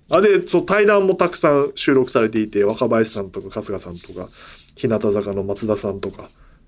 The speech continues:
ディージェー松永くんとか、南海キャンディーズの山里さんとか、で、日本テレビの安嶋さんと、テレビ朝日の船橋さんと。ここにも入れてもらえなかったですね。仙外です。<laughs> 私は。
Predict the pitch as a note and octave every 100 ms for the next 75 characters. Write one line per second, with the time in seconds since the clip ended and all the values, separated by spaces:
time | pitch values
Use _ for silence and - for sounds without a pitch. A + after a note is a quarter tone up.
0 | _ - C3+ C3+ C3 B2 A#2+ D3 A#2+ A2
1 | A2 F#2+ F2+ F2+ - _ _ _ _ _
2 | _ _ A2+ A2 A2+ A2+ G#2+ G2 F#2 G#2+
3 | A2 A2+ A2 A2 G#2 G#2+ G2 F#2 - -
4 | - - - _ - F3 C#3+ C3+ A#2 A#2
5 | G#2 F#2+ F#2+ A2 A2 G#2+ G2+ G2 F3+ F3
6 | B2+ A2 G#2 G2+ E3+ D#3 A#2+ G#2+ - -
7 | - - - - - - - - A3+ D4
8 | B2+ F#2 A#2 C#3 B2+ A#2+ A2+ A2+ - -
9 | - - - - - F#4 E4+ F#4+ - -
10 | - D#3+ A2+ - - - - - D#4+ F#4+
11 | - G4 - F4+ - D#4 - F4 - -
12 | A3+ D3+ C3+ B2+ C3 A2